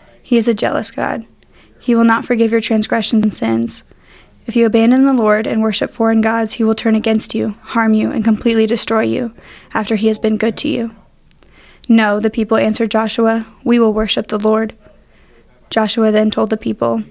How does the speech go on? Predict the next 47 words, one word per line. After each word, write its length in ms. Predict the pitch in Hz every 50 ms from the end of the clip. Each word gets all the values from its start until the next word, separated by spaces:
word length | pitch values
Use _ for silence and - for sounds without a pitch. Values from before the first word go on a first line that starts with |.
| - _ - _ _ _ -
"You 160 | 240 247 254
are 100 | 240 226
witnesses 480 | 214 220 220 240 240 226 - 254 240
against 320 | 233 233 226 226 226 214 -
yourselves, 640 | 240 220 - - 226 220 220 220 226 220 - - - _
that 140 | - 233 233
you 160 | 220 226 233
yourselves 560 | 233 233 240 233 220 - 226 214 220 214 208
have 120 | - 226 214
chosen 380 | - - 226 226 214 226 220
to 120 | 214 - 214
worship 340 | 214 220 214 - - 214 -
the 120 | 220 220
Lord." 340 | 226 220 226 226 226 220 - - - _ _ _ _ _ _ _ _ - - - _ - - - - - _ _
"We 120 | 240 240
are 100 | 226 220
witnesses," 500 | 202 202 - 220 220 - - 220 220 214
they 140 | - 233 226
said. 340 | 214 - 233 226 220 220 - - - _ _ _ _ - _ _ _ _ _ _ - _ _ _ _ _ _
"Then 120 | - 254 233
get 160 | 233 262 262
rid 140 | 233 233 254
of 100 | 262 240
the 100 | 247 226
foreign 320 | - - 220 220 214 214
gods 260 | 208 220 208 208 208 -
that 100 | 226 220
are 80 | 220
among 280 | 214 214 208 214 113 -
you, 200 | - 226 - 247
and 160 | 262 233 208
turn 200 | - 240 226 226
your 100 | 240 233
hearts 260 | 208 220 214 240 - -
to 80 | -
the 140 | 220 226 220
Lord, 380 | 220 214 214 - - - 214 - - -
the 80 | 247
God 220 | 220 - 208 214 214
of 100 | 214 -
Israel." 500 | - 220 220 - - - - 262 247 226 - _ _ _ _ _ _ _ _ _ - - - - - - - -
So 120 | - -
the 80 | 220 220
people 280 | 220 247 226 220 240
said 200 | 226 - 226 226
to 100 | 208 240
Joshua, 560 | 220 - 214 226 208 - - - - 240 226